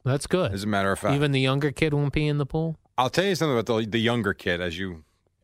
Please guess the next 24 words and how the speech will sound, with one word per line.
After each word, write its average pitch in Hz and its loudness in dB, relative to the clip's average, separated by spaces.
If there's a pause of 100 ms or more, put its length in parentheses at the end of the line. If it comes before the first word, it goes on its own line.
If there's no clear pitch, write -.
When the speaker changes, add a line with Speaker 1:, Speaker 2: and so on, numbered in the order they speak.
(140)
Speaker 2:
so 101 -2 (480)
warmly 127 0
call 101 -2
my 92 0
son. 87 -2
Speaker 1:
Well, 156 2
<laughs> - 2
I 220 4
don't 214 0
know 190 2
if 151 -4
you 160 2
want 147 0
his 123 -2
name 131 2
out 95 -2
there. 98 -2
Speaker 2:
Oh, 175 2
it's 180 -4
fine. 92 -2
Uh, 120 0
the 135 -4
younger 190 0
kid. 113 0